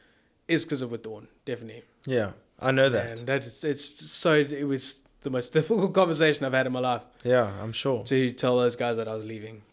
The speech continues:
Speaker 2: Yeah, for
Speaker 1: They saw
Speaker 2: sure.
Speaker 1: it coming a little bit 'cause I was, I was thinking about it the whole of last year, moving.
Speaker 2: Well,
Speaker 1: It,
Speaker 2: haven't
Speaker 1: it,
Speaker 2: a
Speaker 1: it has to
Speaker 2: couple,
Speaker 1: be the life
Speaker 2: your, a
Speaker 1: decision.
Speaker 2: couple of your buddies have, have done the same thing, right? From, from Cape Town,
Speaker 1: Yeah.
Speaker 2: moved over, some of your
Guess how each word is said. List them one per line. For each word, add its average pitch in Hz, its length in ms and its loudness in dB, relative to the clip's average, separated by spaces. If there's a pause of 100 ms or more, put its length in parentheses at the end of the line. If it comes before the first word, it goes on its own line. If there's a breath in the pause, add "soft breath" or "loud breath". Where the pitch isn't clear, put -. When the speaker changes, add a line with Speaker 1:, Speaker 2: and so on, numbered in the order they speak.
(200)
Speaker 2:
Yeah, 120 220 4
for - 140 -12
Speaker 1:
They 160 100 4
saw 156 160 4
Speaker 2:
sure. 180 100 6
Speaker 1:
it - 60 -4
coming 190 260 6
a 185 40 4
little 196 180 6
bit 208 140 0
'cause 151 120 2
I 143 80 4
was, 139 260 -2
I 143 80 -4
was 131 180 -2
thinking 160 300 -2
about 131 200 0
it 123 80 -8
the 120 100 -6
whole 143 160 2
of 135 80 -4
last 135 280 0
year, 156 280 2
moving. 143 380 0 (840 loud breath)
Speaker 2:
Well, 165 120 8
Speaker 1:
It, - 40 4
Speaker 2:
haven't 202 180 8
Speaker 1:
it, - 20 8
Speaker 2:
a 214 80 10
Speaker 1:
it 202 60 10
has 220 140 10
to 190 60 2
Speaker 2:
couple, 175 40 4
Speaker 1:
be 196 80 6
the 165 100 6
life 156 180 8
Speaker 2:
your, 180 80 8
a 170 40 2
Speaker 1:
decision. 160 180 2
Speaker 2:
couple 190 240 4
of 160 60 8
your 147 100 6
buddies 143 360 4
have, 117 320 -4
have 113 500 -4
done 127 160 2
the 113 80 0
same 110 220 0
thing, 110 220 -6
right? 104 260 -8
From, 107 400 -8
from 117 220 -6
Cape 117 240 -2
Town, 120 200 -2
Speaker 1:
Yeah. 165 240 6
Speaker 2:
moved 127 220 0
over, 113 220 2
some 127 200 -2
of 120 60 -2
your 113 100 -2